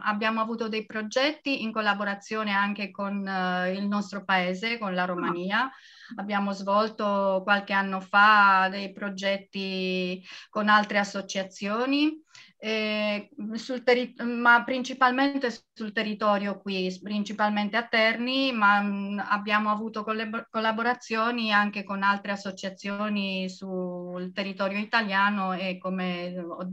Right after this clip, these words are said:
Speaker 1: già detto prima, eh, anche con, eh, la Romania.
Speaker 2: Mm.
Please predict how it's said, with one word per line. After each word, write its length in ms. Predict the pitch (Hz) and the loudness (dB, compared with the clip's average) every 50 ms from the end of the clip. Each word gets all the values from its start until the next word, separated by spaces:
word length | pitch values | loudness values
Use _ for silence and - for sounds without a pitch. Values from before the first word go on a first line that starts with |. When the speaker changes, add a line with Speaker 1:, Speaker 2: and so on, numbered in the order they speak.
| - | -10
Speaker 1:
già 220 | - 180 180 180 180 | -8 -6 -4 -4 -2
detto 320 | 180 180 180 185 - 208 | -2 -4 -6 -6 -10 -12
prima, 560 | - - 196 190 190 196 190 190 185 175 175 180 - - - - - - - - _ | -10 -8 -8 -6 -4 -2 0 0 0 0 0 -2 -8 -16 -20 -20 -20 -20 -20 -18 _
eh, 100 | 202 185 | -6 -4
anche 360 | 180 175 180 185 180 185 180 | -2 0 0 0 0 -2 -4
con, 720 | 180 185 180 180 180 180 180 175 175 175 170 170 170 170 | -4 -4 -4 -2 -2 -4 -4 -4 -4 -4 -4 -4 -4 -4
eh, 40 | 170 | -4
la 120 | 170 180 175 | -4 -4 -4
Romania. 600 | 175 175 175 170 170 170 160 156 156 147 160 - - _ 208 | -4 -2 -2 -2 0 0 0 -2 -2 -4 -6 -6 -6 _ -2
Speaker 2:
Mm. 140 | 196 202 180 | -2 -2 -2